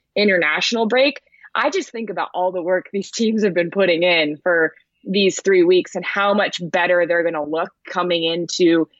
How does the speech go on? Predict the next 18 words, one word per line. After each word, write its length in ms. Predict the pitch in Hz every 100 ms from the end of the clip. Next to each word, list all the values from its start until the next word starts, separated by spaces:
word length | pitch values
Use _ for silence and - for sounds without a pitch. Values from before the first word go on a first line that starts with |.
| _ -
this 220 | 175 -
next 300 | 160 156 -
part 160 | 175 170
of 80 | 160
season 440 | - 156 196 202
because 460 | 185 - 180 160 147
they've 240 | 156 139
gotten 320 | 160 151 170 147
to 60 |
train. 320 | - - 180 -
It's 140 | 214
almost 280 | 240 370 508
like 120 | 370
a 60 | 240
little 280 | 196 262 220
mini 300 | 180 208 190
preseason 640 | - 180 269 190 147 139
again. 320 | 110 87 -